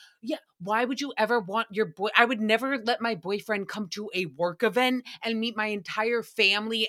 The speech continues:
all my friends, like, anybody that important to me that I'm with on a daily basis,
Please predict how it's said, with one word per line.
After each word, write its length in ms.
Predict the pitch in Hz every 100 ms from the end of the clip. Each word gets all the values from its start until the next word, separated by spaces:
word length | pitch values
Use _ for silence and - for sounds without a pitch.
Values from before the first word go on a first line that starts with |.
| -
all 200 | 214 233
my 200 | 233 220
friends, 560 | - 208 190 220 220
like, 180 | 220 202 _
anybody 460 | 226 254 247 254 233
that 280 | 180 190 233
important 580 | 220 - 196 196 233 220
to 80 | 254
me 160 | 269
that 120 | 214 190
I'm 140 | 190
with 180 | 220 220 214
on 140 | 208
a 80 | 214
daily 400 | 165 202 220 214
basis, 520 | 190 196 - 262